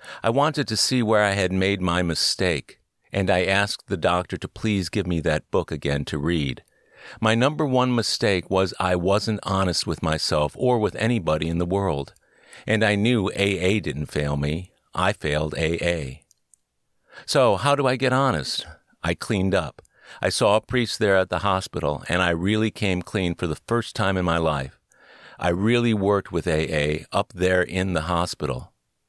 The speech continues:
Well, I got out and tried to get a job, but I couldn't. They had opened an A A clubhouse on Twenty-fourth Street, so I used to go out in the morning and look for a job. Then I went down to the club and helped scrub floors. I helped do everything.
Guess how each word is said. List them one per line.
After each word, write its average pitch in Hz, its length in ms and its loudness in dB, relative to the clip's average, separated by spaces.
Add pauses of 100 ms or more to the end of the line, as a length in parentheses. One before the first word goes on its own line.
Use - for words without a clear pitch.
(600)
Well, 127 240 4
I 123 100 2
got 127 260 2
out 107 260 4
and 107 140 -2
tried 107 340 0
to 113 60 -8
get 110 160 0
a 110 40 0
job, 90 400 2
but 107 120 2
I 107 100 2
couldn't. - 480 -6 (520)
They 120 140 2
had 123 160 2
opened 143 320 2
an 107 140 2
A - 20 0
A 101 460 0
clubhouse 85 640 0
on 85 140 0
Twenty-fourth 107 680 -2
Street, 71 440 -4 (260)
so - 160 2
I 120 60 6
used 127 280 0
to 147 80 0
go 110 160 2
out 104 220 2
in 98 100 0
the 92 80 2
morning 90 420 2
and 87 160 0
look 95 140 -2
for 95 200 0
a 90 60 -2
job. 73 460 0 (520)
Then 131 160 2
I 123 60 4
went 117 220 2
down 117 240 2
to 107 80 -2
the 95 100 0
club 101 360 2
and 90 100 -2
helped 98 240 0
scrub 87 300 0
floors. 101 560 -2 (480)
I 110 80 2
helped 131 260 0
do 127 140 2
everything. 87 520 -2